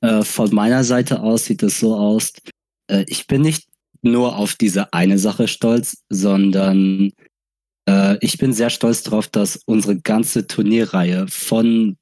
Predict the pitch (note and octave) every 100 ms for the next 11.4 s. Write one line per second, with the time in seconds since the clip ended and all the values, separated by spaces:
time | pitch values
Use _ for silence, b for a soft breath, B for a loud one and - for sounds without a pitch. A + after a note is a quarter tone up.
0 | - G2+ G#2+ A2 G#2+ F#2+ G#2 - A2 G2+
1 | G2 F#2+ G2 G2 G2 G2+ F2+ - - F2+
2 | - F#2+ - G#2+ - B B _ _ -
3 | A#2 - C3+ B2 A#2+ A2 G#2+ G#2+ A2 -
4 | - A2 G#2+ - G2+ F#2 D#2+ G#2 F#2+ F#2
5 | - - F2+ - _ _ G#3+ A3 - G3
6 | G3+ - - - F3+ - G3+ F#2+ F2 -
7 | _ - A#2 G#2+ A2+ A2 G#2 G2+ G2 -
8 | - G#2+ A2+ G#2+ - A2 G#2+ A2 F#2+ F2+
9 | - F#2 - - B2 E2+ - F3 D#3 F3
10 | E3+ B B _ _ _ _ _ _ F#3
11 | F3+ F3+ -